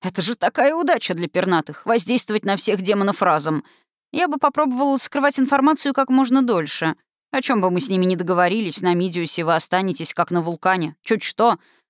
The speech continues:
нам сразу же предъявят обвинение в попытке захватить все нейтральные территории". Эдвуд только сейчас заметил, что маркиз немного помят.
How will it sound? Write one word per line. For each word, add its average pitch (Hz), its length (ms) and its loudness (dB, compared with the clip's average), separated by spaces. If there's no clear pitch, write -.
нам 302 180 4
сразу 262 340 2
же 165 120 -4
предъявят 180 460 0
обвинение 185 480 2
в - 80 -14
попытке 220 420 0
захватить 190 500 0
все - 180 0
нейтральные 185 560 2
территории". 165 680 -2
Эдвуд 254 320 -2
только 254 280 0
сейчас 247 400 0
заметил, 185 440 0
что - 180 -4
маркиз 196 360 -2
немного 196 360 0
помят. 214 440 0